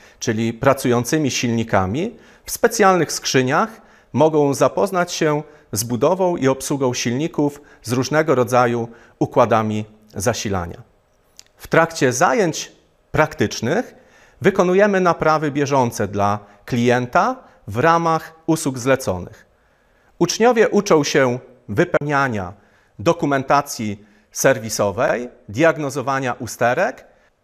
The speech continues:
obsługi, naprawy oraz wykonywania kosztorysów.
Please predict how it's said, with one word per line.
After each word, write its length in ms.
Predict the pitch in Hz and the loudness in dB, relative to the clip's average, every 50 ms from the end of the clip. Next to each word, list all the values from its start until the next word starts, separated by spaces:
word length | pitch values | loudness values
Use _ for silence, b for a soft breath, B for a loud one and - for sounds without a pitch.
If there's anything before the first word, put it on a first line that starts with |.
| _ - | _ 0
obsługi, 640 | 170 165 170 - - 202 214 202 190 208 208 214 208 - - | 2 2 2 -2 -2 -2 -2 -2 -4 -6 -6 -6 -6 -4 0
naprawy 640 | 151 151 147 - 143 147 147 160 151 156 151 151 151 - | 0 0 0 2 0 0 0 0 0 -2 -4 -4 -2 0
oraz 320 | 147 143 147 135 127 - | 0 0 2 0 -2 -4
wykonywania 680 | 139 139 - 131 120 123 107 123 123 123 123 117 117 117 117 - | -6 -8 -6 -6 -6 -4 -2 -2 -2 0 0 -2 -4 -4 -6 -4
kosztorysów. 760 | 131 117 - - 117 98 95 87 - - - - - _ | -4 -4 -2 -2 -4 -4 -4 -8 -14 -16 -18 -20 -20 _